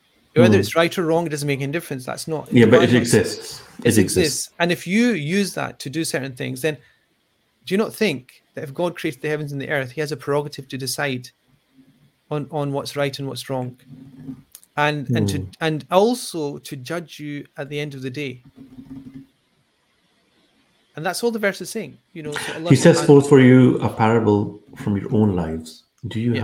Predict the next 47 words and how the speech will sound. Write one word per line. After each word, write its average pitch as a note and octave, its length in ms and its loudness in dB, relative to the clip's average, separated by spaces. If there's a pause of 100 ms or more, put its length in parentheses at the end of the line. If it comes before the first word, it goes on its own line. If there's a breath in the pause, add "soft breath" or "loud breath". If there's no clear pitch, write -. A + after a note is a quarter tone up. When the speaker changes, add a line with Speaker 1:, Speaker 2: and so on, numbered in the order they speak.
Speaker 2:
have G2 220 -4
among G2+ 320 -2
your F#2+ 120 -4
slaves G#2 680 -2
some A#2+ 440 -4
who G#2 120 -6
share A2 400 -2
with G#2 260 -6
you G#2 80 -2
the G#2+ 120 -12
sustenance B2 680 -8
that - 220 -12
we G#2 140 -4
have G2 240 -12
bestowed G2+ 480 -8
on G2 140 -8
you, B2 200 -10 (460)
so - 200 -4
that A2+ 120 2
you G#2 100 2
become G2+ 360 -4
equals F#2+ 400 -4
in D#2+ 140 -10
it? - 200 -20 (380)
Speaker 1:
Mm-hmm. C3+ 160 -10 (600)
Speaker 2:
Hmm. F2 220 -8 (640)
All G2 220 -4
Speaker 1:
So F3+ 80 -4
Speaker 2:
in F#3 60 -2
the G#3+ 60 2
Speaker 1:
basically, F3+ 340 -2
Speaker 2:
night. E3 120 -6
Speaker 1:
you, G3+ 100 -2
you, E3+ 200 -8
you, E3+ 180 -8
you've E3+ 340 -8
earned E3 240 -4 (140)
whatever, G3+ 300 -4
whether D#3+ 440 -2
ethical C#3+ 320 -6
or C3 40 -8
not, C3 120 -8
it C#3 40 -12
doesn't D#3 120 -12
make C#3+ 100 -10
any C#3 80 -8
difference. C3+ 280 -12